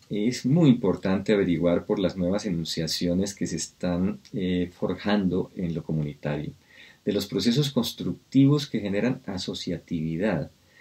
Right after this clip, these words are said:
que se proponen elementos novedosos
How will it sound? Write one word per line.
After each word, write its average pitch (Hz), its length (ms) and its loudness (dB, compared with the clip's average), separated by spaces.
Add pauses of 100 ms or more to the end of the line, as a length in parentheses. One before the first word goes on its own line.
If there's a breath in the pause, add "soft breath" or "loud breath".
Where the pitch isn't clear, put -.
(280 soft breath)
que 98 140 -4
se 92 380 0
proponen 127 560 6
elementos 117 540 4
novedosos 107 760 4